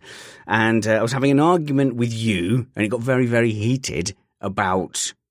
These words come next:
Williams and their qualifying performance, 'cause I was getting very upset that they had Stroll and Sorokin at the time, and I'm, I'm seeing them go out in Q one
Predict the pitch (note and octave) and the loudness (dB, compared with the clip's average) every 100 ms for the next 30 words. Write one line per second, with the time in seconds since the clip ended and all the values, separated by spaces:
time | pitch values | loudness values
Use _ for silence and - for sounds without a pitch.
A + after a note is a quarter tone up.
0 | _ _ A2 A2+ A#2+ G#2+ G2+ G2 F#2+ F#2 | _ _ -4 -2 2 2 2 -2 -4 -6
1 | - - A2 G2 - F2 F2 E2 - E2 | -8 -2 0 0 -2 -2 -2 -4 -8 -8
2 | - - - F#2 A2+ B2 C3 C3 C#3+ C#3 | -8 -10 -8 -2 0 0 0 -2 0 2
3 | C#3+ - G2 E2 F2+ F2+ F2 F#2 F2+ _ | 0 -2 -4 -4 -4 -4 -4 -4 -6 _
4 | _ _ - - C3 C3 C#3 D3 A2 G#2+ | _ _ -14 -8 0 2 2 0 -4 -6
5 | - A2 G#2 - F2+ F2+ A#2+ G#2 - G#2 | -6 -2 -2 -2 -4 0 0 -2 -4 -6
6 | D#2 D2 - F#2 - _ - C3 F3+ A3 | -6 -6 -4 -6 -8 _ -6 0 2 2
7 | G3 - G3 A3 G3 - A3 D#3+ - F2+ | -2 -4 -2 0 -2 -4 0 0 0 -4
8 | G2 _ _ D3 D3+ G#2+ F2+ - F2+ F2 | -6 _ _ 0 2 2 0 -2 -10 -14
9 | - A#2 C#3+ B2+ B2 - F#2 C#2 | -8 -2 2 2 0 -2 -4 -4